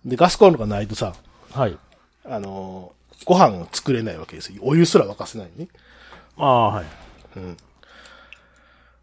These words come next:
Speaker 1: でもそれは外に飯食いに行くしかないじゃないですか。
Speaker 2: まあ、そうですね。
Speaker 1: はあ。で、まあ、飯食いがてら、ちょっとこう、自転車で、あの、周りを、探検してたんですよ。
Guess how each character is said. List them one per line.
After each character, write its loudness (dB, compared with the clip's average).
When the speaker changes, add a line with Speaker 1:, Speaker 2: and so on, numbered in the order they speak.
Speaker 1:
で -2
も 0
そ 2
れ 8
は 4
外 2
に 0
飯 2
食 -10
い -8
に -8
行 -14
く -8
し -10
か -10
な -12
い -12
じ -14
ゃ -14
な -20
い -20
で -20
す -20
か。 -20
Speaker 2:
ま 2
あ、 -8
そ -10
う -8
で -20
す -20
ね。 -14
Speaker 1:
は -14
あ。 -20
で、 4
ま 6
あ、 -6
飯 2
食 -8
い -6
が 4
て -2
ら、 -10
ち -14
ょ -10
っ -12
と -16
こ -14
う、 -20
自 -16
転 -2
車 -10
で、 -16
あ -14
の、 -16
周 0
り -2
を、 -6
探 4
検 -2
し -4
て -2
た -6
ん -14
で -20
す -18
よ。 -16